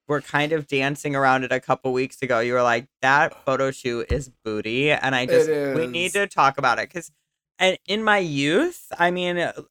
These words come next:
Speaker 1: I was living for it. I was like, "This is so cool. I wanna be in a skydiving tube."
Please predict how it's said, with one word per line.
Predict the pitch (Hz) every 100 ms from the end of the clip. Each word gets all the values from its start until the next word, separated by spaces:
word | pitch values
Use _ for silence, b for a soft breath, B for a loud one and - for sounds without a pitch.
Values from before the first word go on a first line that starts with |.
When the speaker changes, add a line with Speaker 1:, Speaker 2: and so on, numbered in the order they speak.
| -
Speaker 1:
I | 156
was | 165 156 143
living | 143 139 143 156 151 147 135 131
for | - 113 76
it. | 65 76
I | 123
was | 143 143
like, | 139
"This | 147 156 180
is | 175
so | - - 147 135 135 -
cool. | 180
I | 156 120 107 123
wanna | 135 165 170
be | 160 143
in | 139
a | 139
skydiving | - 123 127 123 120 123 127
tube." | - 107 90 87 107 143 160